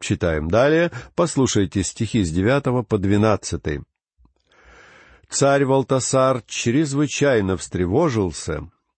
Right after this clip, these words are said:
и вид лица его изменился на нем, и вельможи его смутились. Царица же по поводу слов царя и вельмож его вошла в палату пиршества.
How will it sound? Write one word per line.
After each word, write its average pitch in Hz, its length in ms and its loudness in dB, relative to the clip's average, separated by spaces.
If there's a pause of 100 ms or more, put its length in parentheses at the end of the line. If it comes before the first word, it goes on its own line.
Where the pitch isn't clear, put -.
и 151 120 2
вид 151 220 0
лица 147 360 2
его 151 280 4
изменился 156 680 0
на 98 180 0
нем, 90 440 0 (200)
и 120 100 0
вельможи 101 680 2
его 101 440 2
смутились. 82 1040 -4 (580)
Царица 165 500 0
же 165 180 2
по 113 200 0
поводу 113 440 0
слов 104 320 0
царя 104 460 2
и 120 80 2
вельмож 87 520 -2
его 127 220 -2
вошла 120 480 0
в - 100 -14
палату 117 680 0
пиршества. 82 1000 -2